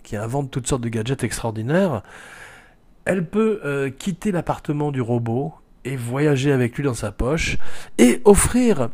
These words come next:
une histoire d'amour synthétique beaucoup plus intéressante que celle de Her, le film de Spike Jonze, où Scarlett Johansson était une, euh, une voix comme Siri sur le téléphone de Joaquin Phoenix, et, euh, qui n'avait pas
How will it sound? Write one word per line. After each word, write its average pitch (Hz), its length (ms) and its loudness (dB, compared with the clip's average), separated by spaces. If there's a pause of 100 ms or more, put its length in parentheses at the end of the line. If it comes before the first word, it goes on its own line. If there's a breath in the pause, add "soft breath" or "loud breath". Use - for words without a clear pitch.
(180)
une 165 120 2
histoire 180 280 -2
d'amour 160 420 0
synthétique - 760 -6 (280 loud breath)
beaucoup 208 360 4
plus 175 200 4
intéressante 151 540 0
que 135 100 -4
celle 139 260 -6
de 110 140 -4 (220)
Her, 160 500 6 (320 loud breath)
le 120 140 -2
film 143 420 -2 (320 loud breath)
de 117 80 -2
Spike 139 480 2
Jonze, 127 560 -4 (300 soft breath)
où 127 220 -4
Scarlett 139 400 -4
Johansson 127 440 -4
était 123 160 -8
une, 113 300 -8
euh, 107 360 -10
une 123 180 -2
voix 117 300 0
comme 110 200 -4
Siri 139 520 0 (240 loud breath)
sur - 160 -8
le 127 80 -2
téléphone 131 420 0
de 120 160 0
Joaquin 127 340 2
Phoenix, 131 640 -4 (400 loud breath)
et, 165 280 6
euh, 127 240 0
qui 143 220 -8
n'avait 127 220 -2
pas 180 280 0